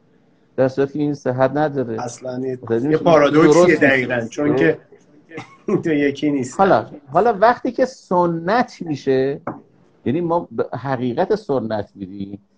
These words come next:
Speaker 1: و در حقیقت سنت در واقع جستجو می‌کنیم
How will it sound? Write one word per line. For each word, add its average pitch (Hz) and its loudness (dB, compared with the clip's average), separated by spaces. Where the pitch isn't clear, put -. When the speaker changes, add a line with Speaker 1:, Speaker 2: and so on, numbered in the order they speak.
Speaker 1:
و 110 -2
در 120 2
حقیقت 117 -4
سنت 147 -4
در 127 0
واقع 127 -2
جستجو 135 -2
می‌کنیم 127 -4